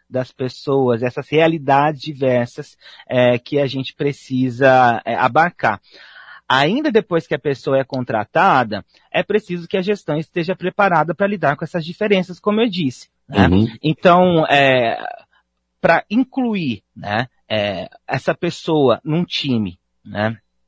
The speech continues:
Speaker 1: e colocar esse time em prol de um mesmo objetivo, trabalhando juntos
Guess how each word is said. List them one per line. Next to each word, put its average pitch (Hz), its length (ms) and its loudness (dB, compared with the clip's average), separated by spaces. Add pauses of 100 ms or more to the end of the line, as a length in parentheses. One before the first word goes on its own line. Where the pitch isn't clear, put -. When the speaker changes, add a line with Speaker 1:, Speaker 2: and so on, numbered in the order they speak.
(500)
Speaker 1:
e 151 80 -8
colocar 202 580 4
esse 208 300 -2
time 123 580 -4
em 135 140 -4
prol 139 340 2
de 123 100 -8
um 135 80 -2
mesmo 151 680 0
objetivo, 135 840 -6
trabalhando 143 600 -2
juntos 170 680 -4